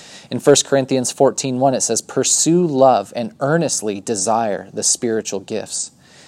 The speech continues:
If we know that God is giving grace to his people through us, through spiritual gifts, that's something we want to earnestly seek from God. You know, Jesus, Jesus tells us,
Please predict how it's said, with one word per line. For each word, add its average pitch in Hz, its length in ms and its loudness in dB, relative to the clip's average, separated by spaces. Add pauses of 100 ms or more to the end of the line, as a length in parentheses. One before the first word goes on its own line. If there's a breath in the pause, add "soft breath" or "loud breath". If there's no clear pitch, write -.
(400 soft breath)
If - 140 -8
we 214 160 2
know 156 260 4
that 120 200 -2
God 131 340 2
is 110 180 -6
giving 120 400 -6
grace 107 540 -6
to - 120 -6
his - 280 -10
people 123 420 -6
through 131 400 -4
us, 107 320 -4
through 131 220 -6
spiritual 127 500 -6
gifts, 110 300 -8
that's 107 180 -8
something 139 300 -8
we 120 80 -4
want 113 220 -4
to - 60 -12 (160)
earnestly 151 520 -6
seek - 360 -8
from 107 220 -12
God. 98 320 -8 (460 loud breath)
You 120 80 -4
know, 113 100 0
Jesus, 165 640 0
Jesus 208 460 0
tells 139 360 -2
us, 107 220 -8